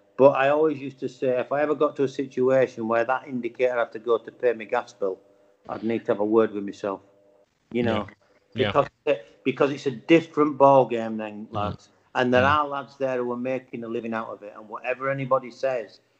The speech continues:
Speaker 1: it's meant to be a pastime, not a job. And the
Speaker 2: Mm.
Speaker 1: key shift is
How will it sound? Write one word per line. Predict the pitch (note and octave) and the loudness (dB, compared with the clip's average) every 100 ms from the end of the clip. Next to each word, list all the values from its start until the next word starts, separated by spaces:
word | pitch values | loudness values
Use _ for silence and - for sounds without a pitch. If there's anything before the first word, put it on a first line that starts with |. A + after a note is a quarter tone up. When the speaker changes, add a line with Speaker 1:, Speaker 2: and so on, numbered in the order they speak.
| _ | _
Speaker 1:
it's | A#2+ - | -12 0
meant | C3 C3 C3+ - | 4 4 4 -2
to | B2+ | 0
be | A2+ B2 | 4 6
a | A2 | 4
pastime, | - C3+ C3 - - G#2+ G2+ G2 _ _ _ _ _ | 0 -2 -2 -4 -4 -2 -2 -6 _ _ _ _ _
not | A2+ A2+ B2+ B2+ _ A#2+ | -4 2 2 0 _ -10
a | |
job. | A2+ - B2+ A2 - _ _ | -8 0 0 0 -4 _ _
And | G#2+ G#2 | -14 -10
the | G#2 | -10
Speaker 2:
Mm. | G2 | -6
Speaker 1:
key | F#2+ C#3+ | -2 -2
shift | C3+ - C#3+ A2+ - _ _ _ _ _ - | -4 0 0 0 -4 _ _ _ _ _ -2
is | A#2+ A2 - | 0 -2 -6